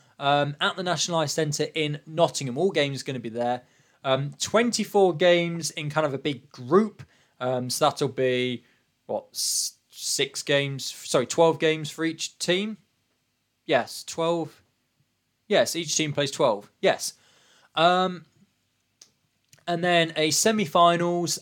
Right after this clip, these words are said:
and a best-of-three series final, which is very exciting. Uh, the other exciting prospect, uh, is that each team can protect five British players that they had last season.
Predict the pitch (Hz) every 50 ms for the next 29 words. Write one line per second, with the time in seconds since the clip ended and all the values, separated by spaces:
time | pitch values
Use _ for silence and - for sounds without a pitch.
0 | _ - 151 147 147 147 143 120 110 - 190 190 175 - - 175 160 147 - -
1 | - 165 165 165 165 160 160 165 - - - - - - 156 143 139 135 135 135
2 | 127 - - _ - - 175 175 170 147 123 117 117 117 - 127 127 220 226 180
3 | 151 - - - 151 135 123 123 - 127 131 143 - _ _ _ _ - - 160
4 | 175 - 160 170 233 302 381 370 208 - - - 147 131 - - 127 123 - 123
5 | 113 - - - 110 110 120 - - - _ _ _ _ _ _ _ - 156 151
6 | 151 151 - - 160 147 - - 170 165 - - 247 254 254 - - - - -
7 | - - 240 208 135 117 110 110 147 160 156 _ _ _ _ _ _ _ _ _
8 | _ - - 180 170 170 170 160 160 151 - _ _ _ _ - _ _ _ _
9 | _ _ - - - - - - 240 175 123 110 - - - - - - - -
10 | 196 214 214 214 214 208 202 170 - - 185 - - 165 160 - - 175 165 151
11 | 139 131 123 123 - - _ _ _ - 156 143 - 151 135 - - 156 139 110
12 | 113 117 110 - - 151 147 139 175 208 233